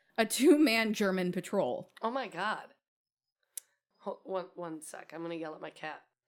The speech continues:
Speaker 1: What?
Speaker 2: Hey, you're being fucking
Speaker 1: <laughs>
Speaker 2: weird, and I can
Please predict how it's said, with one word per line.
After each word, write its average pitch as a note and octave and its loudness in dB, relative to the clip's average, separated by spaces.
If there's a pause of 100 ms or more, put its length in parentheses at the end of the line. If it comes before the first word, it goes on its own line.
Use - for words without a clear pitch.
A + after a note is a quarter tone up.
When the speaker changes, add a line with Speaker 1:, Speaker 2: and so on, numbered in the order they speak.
(760)
Speaker 1:
What? A#3+ -14
Speaker 2:
Hey, A3+ -6
you're D4 -8
being G4 -4
fucking B3 -2
Speaker 1:
<laughs> - -12
Speaker 2:
weird, C4 -6 (680)
and A#3 -10
I A#3+ -6
can A#3+ -14